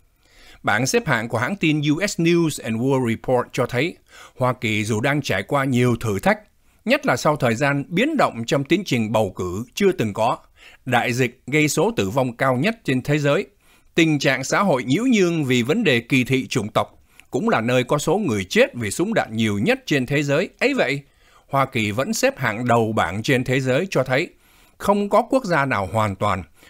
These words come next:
mỗi quốc gia đều có thử thách. Nhưng Hoa Kỳ vẫn là nơi nhiều người tin tưởng, mặt xã hội đời sống,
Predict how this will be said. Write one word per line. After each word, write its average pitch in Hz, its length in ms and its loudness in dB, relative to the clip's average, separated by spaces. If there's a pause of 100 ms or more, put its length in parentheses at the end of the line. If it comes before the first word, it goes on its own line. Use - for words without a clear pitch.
(120)
mỗi 147 280 2
quốc 233 160 2
gia 143 200 2
đều 107 180 2
có 190 140 0
thử 101 200 -2
thách. 180 200 -2 (540)
Nhưng 202 200 4
Hoa 180 140 2
Kỳ 135 220 0
vẫn 139 200 -2
là 151 100 2
nơi 143 320 2
nhiều 131 200 4
người 131 200 4
tin 190 240 0
tưởng, 113 340 0 (160)
mặt 127 160 -4
xã 190 220 0
hội 170 260 0
đời 120 220 2
sống, 196 300 0